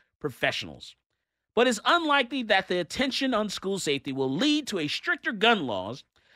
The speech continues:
as some Uvalde parents have been calling for, with the Republican-led legislature working in opposite direction in the aftermath of several mass shootings in the last few years.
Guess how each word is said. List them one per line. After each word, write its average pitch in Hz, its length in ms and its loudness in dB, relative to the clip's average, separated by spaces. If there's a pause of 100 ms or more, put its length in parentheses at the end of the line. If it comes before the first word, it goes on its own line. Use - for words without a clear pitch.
(160)
as 156 180 2
some 285 320 2
Uvalde 214 540 4
parents 120 340 -6
have 131 160 -2
been 123 140 -6
calling 220 400 4
for, 107 320 -6 (680)
with 110 120 -10
the 117 80 -4
Republican-led 151 680 0
legislature 123 640 -2 (300)
working 165 280 0
in 160 120 -4 (100)
opposite 165 640 0 (260)
direction 151 480 2
in 123 100 -4
the 131 160 -2
aftermath 127 480 -2
of 107 160 -8
several 202 440 0
mass 151 300 0
shootings 123 520 -6
in 110 180 -8
the 104 180 -6 (320)
last 104 520 -2
few 98 200 -10
years. 110 580 -6